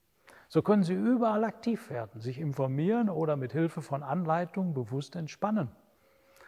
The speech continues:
Daher lautet das Motto der dreiunddreißigsten Herner Gesundheitswoche auch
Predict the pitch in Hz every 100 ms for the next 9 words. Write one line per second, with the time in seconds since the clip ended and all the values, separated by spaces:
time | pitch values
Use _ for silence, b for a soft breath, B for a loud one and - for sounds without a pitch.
0 | b b _ 139 139 135 131 156 190 165
1 | 156 - 165 160 139 127 127 165 170 151
2 | 147 147 143 143 127 147 139 117 127 175
3 | 165 160 147 139 147 139 139